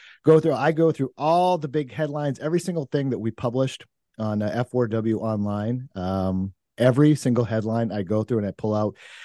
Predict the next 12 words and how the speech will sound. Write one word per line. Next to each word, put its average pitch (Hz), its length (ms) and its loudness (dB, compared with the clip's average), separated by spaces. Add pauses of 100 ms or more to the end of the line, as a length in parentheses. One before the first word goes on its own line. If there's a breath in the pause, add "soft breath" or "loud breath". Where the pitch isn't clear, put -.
(200 loud breath)
what 139 120 4
I 135 40 4
think 151 160 2
were 123 80 2
the 117 80 -2
most 113 260 -2
newsworthy, 165 920 0
you 113 80 -8
know, 92 100 -8
quotable, 147 560 0
interesting 131 460 -6
stuff. 123 500 -2